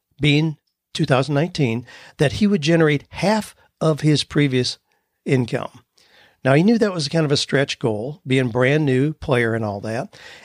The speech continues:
And then his really big stretch goal would be in the second year to duplicate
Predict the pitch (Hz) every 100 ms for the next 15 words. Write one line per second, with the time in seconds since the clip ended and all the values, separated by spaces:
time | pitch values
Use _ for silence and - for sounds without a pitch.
0 | - 151 147 151 196 233 202 160 123 131
1 | 135 247 277 220 165 120 220 240 254 -
2 | - 127 120 - 123 117 127 135 151 165
3 | 156 135 - - 226 - 277 247 123 120
4 | 92 101 - _ _ _ - 185 160 117
5 | 277 339 233 - 110 98 -